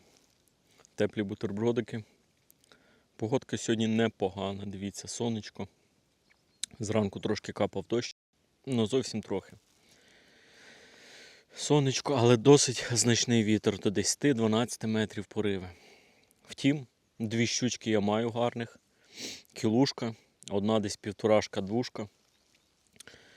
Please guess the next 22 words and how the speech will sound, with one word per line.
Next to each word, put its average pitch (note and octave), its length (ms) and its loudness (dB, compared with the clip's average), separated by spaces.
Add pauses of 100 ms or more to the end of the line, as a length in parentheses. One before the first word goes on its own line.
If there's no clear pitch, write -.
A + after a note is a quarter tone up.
(300)
дві A2 320 0
на G#2 520 0 (240)
блешню A2 500 2
від G2+ 160 -6
Мепса, G#2 460 -4 (200)
циклоп - 460 -4 (260)
срібну. G2+ 460 -8 (1500)
Але B2 240 0
зараз C3+ 300 0
тільки C3+ 220 -2
дванадцята B2 520 2
година, A#2+ 440 0
тому A2 280 -2
до G#2 120 0
вечора A2+ 400 0
ще - 200 -4
маю G#2 300 -2
час, - 400 -2 (360)
ще - 220 -4
половлю, G#2 480 -4
ще A2+ 200 -4
поплаваю. A2+ 680 -2